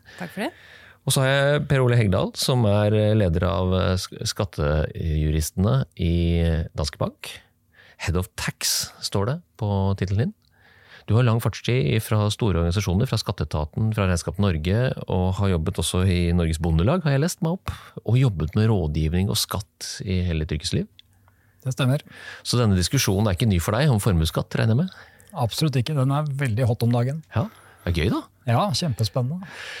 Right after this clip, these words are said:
Speaker 2: Så vi går rett løs på tematikken. Merete, i midten av mars i år, tjue tjuetre, så fikk du et skattekrav. Og litt sånn, eh, beveget av et eller annet som du hadde lest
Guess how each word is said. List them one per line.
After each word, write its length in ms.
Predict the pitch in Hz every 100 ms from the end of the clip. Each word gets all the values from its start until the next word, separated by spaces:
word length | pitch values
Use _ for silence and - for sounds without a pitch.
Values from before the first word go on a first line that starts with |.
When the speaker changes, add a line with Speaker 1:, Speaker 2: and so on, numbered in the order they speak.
| -
Speaker 2:
Så 160 | 165
vi 220 | 180 226 170
går 320 | 151 - - - - -
rett 240 | 170 -
løs 320 | 139 139 196 -
på 240 | 160 151 139
tematikken. 540 | 139 139 - 208 285 - _ _ _ -
Merete, 460 | 131 147 98 147 294 - _ _
i 300 | 113 123 139
midten 320 | 120 113 123 131
av 80 |
mars 540 | 131 123 - - - - -
i 380 | 110 107 107 113
år, 160 | 143 -
tjue 240 | - 98 95
tjuetre, 300 | 101 170 - - - - - -
så 320 | - - 156
fikk 240 | - 143
du 140 | - 160
et 100 | -
skattekrav. 400 | - - - - _ _ _ - - - - -
Og 480 | 143 165 170 - - - -
litt 380 | - 170 214 -
sånn, 320 | 156 147 151
eh, 720 | 151 147 147 143 143 139 139 143 143 - - - 113 -
beveget 460 | 87 117 107 117 -
av 160 | - 110
et 140 | -
eller 160 | 117 117
annet 160 | 156 -
som 320 | - - 113
du 80 | 110
hadde 140 | 113
lest 340 | 135 - -